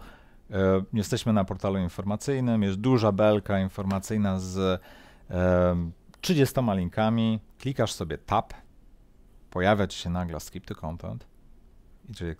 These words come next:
programista musi to zaprojektować, że za-, zaimplementować, e, projektant musi to zaprojektować, e, zaprojektować. Użytkownik będzie z tego korzystał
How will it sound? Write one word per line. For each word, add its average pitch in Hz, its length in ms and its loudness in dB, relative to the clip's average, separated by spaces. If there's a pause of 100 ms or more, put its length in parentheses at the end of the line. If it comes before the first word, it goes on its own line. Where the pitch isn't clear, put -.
(100)
programista 92 520 0
musi 87 180 -8
to - 80 -10
zaprojektować, 82 720 -8
że 87 120 -6
za-, 95 160 -2 (180)
zaimplementować, 95 920 -4
e, 87 200 -4
projektant 104 440 0
musi 90 180 -6
to 87 100 -8
zaprojektować, 85 800 -6 (160)
e, 101 120 0
zaprojektować. 101 800 -4 (1040)
Użytkownik 131 500 6
będzie 113 180 2
z - 80 -4
tego 104 200 -2
korzystał 82 540 -6